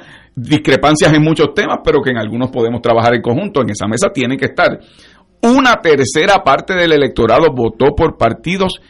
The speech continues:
que no pertenecen al bipartidismo gobernante. Una tercera parte por el P N P y una tercera parte por el Partido Popular.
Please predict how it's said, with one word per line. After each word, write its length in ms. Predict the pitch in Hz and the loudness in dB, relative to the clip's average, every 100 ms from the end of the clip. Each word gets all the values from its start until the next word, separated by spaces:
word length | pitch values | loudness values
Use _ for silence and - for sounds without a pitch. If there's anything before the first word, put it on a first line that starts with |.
| _ | _
que 160 | 101 | -8
no 180 | 107 139 | -4 -2
pertenecen 580 | - - - 117 139 160 | 0 -2 -2 -6 -6 -6
al 120 | 135 | -6
bipartidismo 680 | 117 123 117 101 98 110 123 | -6 -6 -6 -8 -8 -6 -4
gobernante. 600 | 113 104 90 95 - - _ _ _ _ | -4 -4 -6 -12 -18 -20 _ _ _ _
Una 200 | - - | -10 -8
tercera 320 | 98 101 110 107 | -6 -4 -4 -4
parte 240 | 107 110 | -6 -6
por 140 | 107 110 | -6 -6
el 80 | |
P 80 | 101 | -6
N 120 | 101 | -10
P 100 | 107 | -6
y 60 | 175 | -6
una 120 | 220 | -6
tercera 320 | - 104 - | -10 -10 -10
parte 260 | - 233 - | -10 -12 -14
por 140 | - | -16
el 60 | 190 | -14
Partido 320 | 95 90 110 | -14 -12 -10
Popular. 380 | 117 - 190 110 | -10 -10 -12 -12